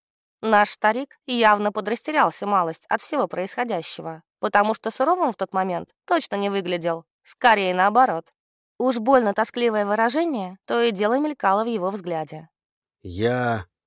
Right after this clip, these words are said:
Speaker 2: Ром».
Speaker 1: Собрался было представиться Рязанов, протянув ладонь в приветственном жесте Вениамину Леонидовичу, но тот опередил, перебив.
Speaker 2: «Альфа».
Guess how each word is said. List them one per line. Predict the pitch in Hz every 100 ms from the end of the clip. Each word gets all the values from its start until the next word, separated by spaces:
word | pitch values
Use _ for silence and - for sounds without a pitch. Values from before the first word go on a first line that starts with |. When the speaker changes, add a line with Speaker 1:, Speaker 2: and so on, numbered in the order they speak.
| _
Speaker 2:
Ром». | - 107 117 120 113 107 90 _
Speaker 1:
Собрался | - - - 202 196 - 190
было | 196 196
представиться | 208 - 208 202 196 208
Рязанов, | 214 247 349 196 - _ _
протянув | 220 220 240 285
ладонь | 262 233 330 349
в |
приветственном | - 233 277 247 262 240
жесте | 254 - 311
Вениамину | 277 254 240 254
Леонидовичу, | 269 285 226 156 156 160 165 170 _
но | 214 208
тот | 277 -
опередил, | 294 302 254 185 226
перебив. | 262 233 175 165 - _ _ _ _ _ _ _ _ -
Speaker 2:
«Альфа». | 156 147 98 - 90